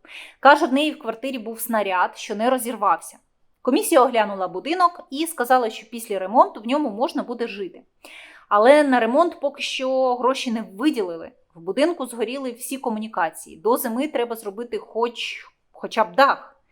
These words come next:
І вони збирають на це гроші самостійно. Проблему визначають і урядовці. Днями були озвучені ось такі цифри.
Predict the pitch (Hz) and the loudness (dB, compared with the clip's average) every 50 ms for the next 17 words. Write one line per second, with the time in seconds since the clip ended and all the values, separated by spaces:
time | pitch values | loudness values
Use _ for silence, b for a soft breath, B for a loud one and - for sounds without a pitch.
0 | B B B B B B B B 226 202 220 247 302 453 440 330 226 240 262 302 | B B B B B B B B 0 2 4 4 4 2 2 0 4 6 6 6
1 | 349 349 339 - 214 214 - - - 254 277 339 381 - - _ 214 196 202 220 | 6 6 0 -6 -10 -8 -6 -2 2 4 4 4 4 0 -8 _ -8 -4 0 0
2 | 269 302 - - 311 320 320 _ _ _ - - 226 220 214 226 - - - 220 | 0 0 -2 -4 -6 -8 -8 _ _ _ -6 -4 -4 -4 -4 -6 -8 -14 -14 -14
3 | 190 165 - - 175 _ _ _ _ _ _ _ _ _ _ _ _ _ _ _ | -14 -14 -16 -20 _ _ _ _ _ _ _ _ _ _ _ _ _ _ _ _
4 | _ _ _ _ _ _ _ - - - - - 214 208 240 294 370 392 370 359 | _ _ _ _ _ _ _ -20 -20 -6 0 0 2 8 8 8 10 10 6 4
5 | 349 339 349 - - _ - 214 233 233 254 240 240 - 269 269 262 262 254 - | 2 2 -2 -6 -14 _ -10 -8 -2 0 0 0 0 0 0 2 2 0 -2 -6
6 | - _ - 226 226 233 233 233 233 220 185 - - - - - _ _ _ B | -14 _ -8 -6 0 2 2 2 2 0 -2 -2 -6 -14 -18 -18 _ _ _ B
7 | B B B B B B B B B - 185 196 262 330 381 370 403 254 262 262 | B B B B B B B B B -12 2 6 8 8 8 8 4 0 -2 -4
8 | 285 302 294 262 262 220 247 285 269 - 277 247 240 233 233 - - 226 254 - | -2 -2 -2 -4 -4 -6 -8 -10 -8 -6 -6 -4 -4 -4 -8 -8 -2 -2 -2 -2
9 | - 247 240 - 233 233 - - 180 170 - _ - | -2 -8 -8 -8 -10 -10 -8 -10 -10 -12 -12 _ -20